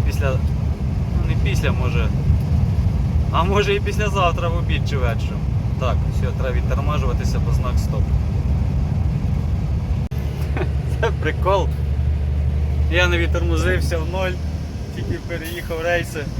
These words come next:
І Дастером. Самі знаєте хто.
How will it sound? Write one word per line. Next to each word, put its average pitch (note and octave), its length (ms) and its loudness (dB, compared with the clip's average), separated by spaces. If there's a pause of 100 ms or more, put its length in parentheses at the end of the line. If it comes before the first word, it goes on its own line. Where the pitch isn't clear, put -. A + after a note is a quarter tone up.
(1800)
І - 80 -6
Дастером. D3+ 520 -2 (1400)
Самі F3+ 380 -2
знаєте E3+ 440 -2
хто. E3 320 -2